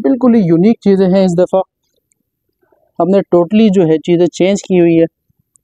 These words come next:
हमारी कोशिश है कि बिनलाल collection इसी तरह आप लोगों के लिए different से different चीज़ें लेके आए।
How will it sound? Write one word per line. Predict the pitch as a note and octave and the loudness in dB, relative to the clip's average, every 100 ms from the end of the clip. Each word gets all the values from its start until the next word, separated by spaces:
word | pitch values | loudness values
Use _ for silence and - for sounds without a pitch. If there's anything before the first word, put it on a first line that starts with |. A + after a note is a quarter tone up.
| _ - | _ -6
हमारी | D3+ D#3+ F#3 | -4 -2 -2
कोशिश | E3 - G#3+ F3+ | -2 0 -2 0
है | F3+ F3+ | 0 0
कि | E3 D#3 | 0 0
बिनलाल | D3 D3+ D3+ E3+ F3+ | 0 -2 0 -2 -2
collection | D#3+ - E3+ | -2 0 0
इसी | D#3 - D#3+ | 0 -2 -2
तरह | E3+ D#3+ | -2 0
आप | D3+ | -2
लोगों | D#3+ D#3 | 0 0
के | E3 | 0
लिए | D#3+ D#3 | 0 0
different | C#3 - F3+ | -2 -2 -2
से | E3 D3+ | -2 -2
different | C#3 - F#3 | -4 -2 -2
चीज़ें | F3 E3+ E3+ | -2 -2 0
लेके | E3 - | -2 -2
आए। | D#3 | -2